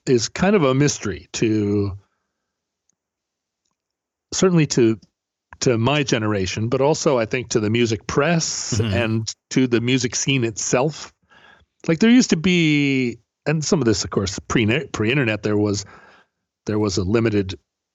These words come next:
Speaker 1: there were just a limited number of sources where you could get information about what was happening in Seattle, and the band, there were only so many clubs and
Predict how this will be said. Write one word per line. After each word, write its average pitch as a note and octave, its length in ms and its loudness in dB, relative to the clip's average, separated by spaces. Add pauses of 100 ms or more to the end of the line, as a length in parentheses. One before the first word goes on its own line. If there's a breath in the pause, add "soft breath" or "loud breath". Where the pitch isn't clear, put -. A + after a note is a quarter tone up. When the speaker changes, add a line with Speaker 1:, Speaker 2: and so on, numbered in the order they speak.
(340)
Speaker 1:
there A#2+ 80 0
were A2 60 2
just A2+ 240 -2
a - 20 -4
limited G#2+ 280 0
number G#2 240 0
of F2+ 60 -4
sources A#2+ 600 0
where G#2 200 -4
you G2+ 140 -4
could F#2 160 -10
get F#2 160 -2
information A2+ 540 -2
about G2 240 -4
what F#2 100 -6
was F2 140 -6
happening G2 340 -4
in F#2+ 80 -2
Seattle, G#2 420 -2
and G2+ 160 0
the F#2 60 -2
band, G2+ 320 -2
there G#2 80 0
were G2+ 120 0
only A2 160 2
so A2+ 160 0
many F#2+ 200 0
clubs A#2+ 480 0
and G2 240 -2